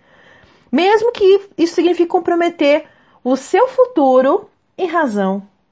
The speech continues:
do presente, tá? Por isso que é fundamental você ter claro o que você quer da sua vida, você ter um plano de vida,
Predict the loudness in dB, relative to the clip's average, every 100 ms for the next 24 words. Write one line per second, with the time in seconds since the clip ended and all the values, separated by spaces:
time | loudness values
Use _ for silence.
0 | _ _ -8 -4 -4 -6 -12 -20 -20 _
1 | _ _ _ _ _ _ _ _ _ -18
2 | -18 -20 _ _ -20 -20 -4 0 4 4
3 | 2 0 -4 -4 -6 -6 -2 0 0 0
4 | -2 -2 -2 -2 -4 -6 -8 -8 -10 -12
5 | _ -4 -4 -2 0 2 2 2 0 -4
6 | _ _ -8 -4 -4 -6 -8 -4 -2 -2
7 | -4 -6 -4 -2 -4 -6 -12 _ _ _
8 | _ _ -12 -8 -2 -2 -2 -2 2 2
9 | 0 -2 -4 -6 -8 -10 -12